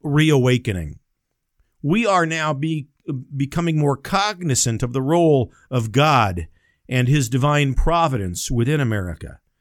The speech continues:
We've always been there, but we've not been so out there, if you know what I mean, so present and so vocal. Last weekend, there was a huge prayer gathering on the mall at Washington, D C.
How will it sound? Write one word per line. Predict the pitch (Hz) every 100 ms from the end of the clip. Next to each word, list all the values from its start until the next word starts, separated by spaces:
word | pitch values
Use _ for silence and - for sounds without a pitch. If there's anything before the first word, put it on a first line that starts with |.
| _ _ _ _ _ _ -
We've | 151 220
always | 262 294 262 190 110
been | 120 247 202
there, | 117 85
but | 78 143
we've | 160 135
not | 170 190 170
been | 165 160 151
so | - 160 147 147 - _ _ _ -
out | 175 190 -
there, | 104 87
if | 85 -
you |
know | 107 104
what | 98
I | 95
mean, | 92 87 73 - _ _ _
so | - - 127
present | - - 202 143 101 90
and | 113
so | - 139
vocal. | 135 165 160 82 - _ _
Last | - 143 143 -
weekend, | 151 151 151 147 143 143 _ _ -
there | 123 139
was | 131
a | 123
huge | - 156 135 -
prayer | - 170 180 170 151 151 123
gathering | 113 120 113 104 104 104
on | 110
the |
mall | 113 127 123 113
at | 98
Washington, | 117 113 - 98 101
D | 104 101
C. | - 104 90 69